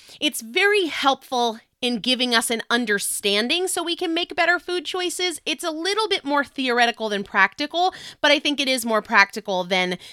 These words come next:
glycemic index and glycemic load. In part one, we talked about why it matters, why insulin matters. So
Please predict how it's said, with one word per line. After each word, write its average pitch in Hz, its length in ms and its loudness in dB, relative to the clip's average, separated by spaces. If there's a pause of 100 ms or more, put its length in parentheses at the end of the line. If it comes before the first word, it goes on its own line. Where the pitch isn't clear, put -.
glycemic 202 560 0
index 180 560 0
and 180 360 -2 (180)
glycemic 180 640 -2 (360)
load. 180 480 2 (580)
In 381 200 0
part 339 260 6
one, 285 240 4
we 269 140 0
talked 254 340 0
about 226 320 6 (260)
why 165 380 6
it 220 180 2
matters, 165 600 2 (120)
why 196 340 6
insulin 254 520 -2
matters. 262 400 4
So 208 360 0